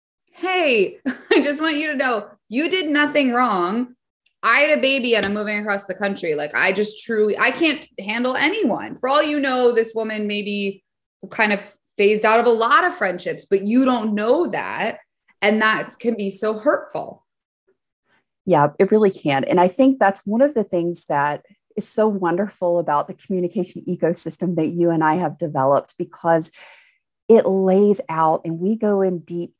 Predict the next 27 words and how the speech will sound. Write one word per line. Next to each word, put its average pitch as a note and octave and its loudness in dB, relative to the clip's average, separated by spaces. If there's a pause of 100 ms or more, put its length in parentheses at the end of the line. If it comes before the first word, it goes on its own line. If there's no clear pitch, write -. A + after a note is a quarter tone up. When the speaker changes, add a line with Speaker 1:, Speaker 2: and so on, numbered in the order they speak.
Speaker 2:
to D#3 -2 (420)
all G#3 -2
the C4 6
variations F3 2
of D#3 -14
communication D3+ 0
styles C#3 -6
and F#3+ -2
how B3+ 4
you A3+ 6
can G#3 2
use D3 -4
all G3+ 4
those D3+ -2
different D3 -8
types D3 -4
of - -20
communication D3 -2
style. C#3 0
You F3 0
may E3+ 4
not E3 4 (220)
recognize F#3+ -4
it - -4 (400)
in F#3 6
yourself D3 2
yet, A3 0